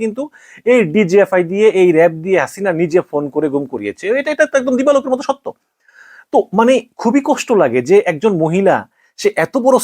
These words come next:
স্যাডিস্ট যে সে মুখে হাসে, মুখে বারে বারে বলে যে আমার বাবার, আহ, আমার পরিবারকে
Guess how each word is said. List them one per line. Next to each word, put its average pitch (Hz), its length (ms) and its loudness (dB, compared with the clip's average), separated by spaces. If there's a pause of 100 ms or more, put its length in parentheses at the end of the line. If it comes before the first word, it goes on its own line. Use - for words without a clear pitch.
স্যাডিস্ট 170 460 0
যে 190 60 6 (100)
সে 208 80 0 (140)
মুখে 170 200 -2 (100)
হাসে, 160 280 -2 (500)
মুখে 196 260 2
বারে 190 200 4
বারে 175 120 4 (100)
বলে 165 160 2 (100)
যে 151 80 2 (480)
আমার 165 260 2 (100)
বাবার, 151 360 4 (100)
আহ, 139 380 -2 (200)
আমার 151 220 -2
পরিবারকে 151 400 -2